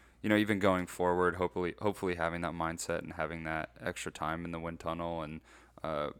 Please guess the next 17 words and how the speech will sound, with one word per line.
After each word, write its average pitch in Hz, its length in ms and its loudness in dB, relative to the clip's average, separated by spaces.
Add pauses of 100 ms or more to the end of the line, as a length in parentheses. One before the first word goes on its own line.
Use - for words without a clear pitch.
(140)
those 82 420 -2 (260)
extra 78 580 -2 (200)
things 87 280 -4
that 76 100 -2
you 80 100 -6
get 82 240 -2
by 80 140 0
being 82 380 -6
the 85 80 -4
worst 85 300 -4
team 87 180 -6
on 82 100 -4
the 85 80 -6
grid 87 220 0
at 90 100 -6
the 90 60 -4
moment, 92 400 -4